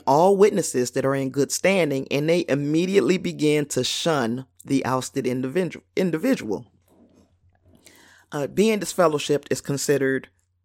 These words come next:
spiritual death, the worst thing that can happen to a witness, because being disfellowshipped means no resurrection to the earthly paradise. It means you will die in Armageddon, just like all of us worldly people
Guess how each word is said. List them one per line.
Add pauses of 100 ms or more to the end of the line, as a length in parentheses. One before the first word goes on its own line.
(380)
spiritual
death, (800)
the
worst
thing
that
can
happen
to
a
witness,
because
being
disfellowshipped (340)
means
no
resurrection
to
the
earthly
paradise.
It
means
you
will
die
in
Armageddon, (400)
just
like
all
of
us
worldly
people